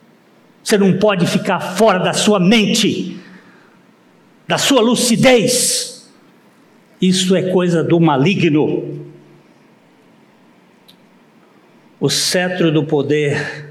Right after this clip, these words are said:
dominará os inimigos. Aqui nesse livro, eu vou parando aqui, mas aqui nesse livro existe três duplas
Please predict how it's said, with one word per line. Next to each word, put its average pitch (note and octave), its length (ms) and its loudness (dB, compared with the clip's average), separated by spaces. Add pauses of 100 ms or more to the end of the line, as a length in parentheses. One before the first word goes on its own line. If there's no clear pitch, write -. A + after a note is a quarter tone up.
(200)
dominará C#3+ 800 0
os B2 200 -2
inimigos. A#2 920 -2 (1900)
Aqui B3 220 -2
nesse A3+ 320 0
livro, F#3 380 2
eu D#3 140 0
vou D3 400 0
parando C#3 520 0
aqui, D#3+ 300 0
mas A#2+ 320 2
aqui D3 240 -2
nesse D#3 300 0
livro D3 320 2
existe C#3 480 0
três E3 520 -2
duplas D3 1000 -4